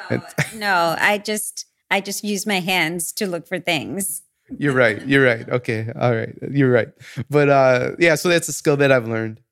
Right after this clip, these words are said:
Speaker 1: And, um, <laughs> thank you for that, 'cause I've, I've found a lot of stuff because I've used my hands now.
Speaker 2: Good job. <laughs>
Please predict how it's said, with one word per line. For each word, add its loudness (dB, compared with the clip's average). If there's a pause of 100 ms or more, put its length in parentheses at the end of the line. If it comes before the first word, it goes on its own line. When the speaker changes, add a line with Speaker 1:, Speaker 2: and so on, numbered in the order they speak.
(440)
Speaker 1:
And, -4
um, -6 (480)
<laughs> -4
thank -4
you -4
for -4
that, -6
'cause 0
I've, 0 (220)
I've 2
found 2
a 2
lot 4
of 0
stuff 2
because -4
I've 2
used 4
my 4
hands -2
now. -2 (380)
Speaker 2:
Good -20
job. -20 (500)
<laughs> -10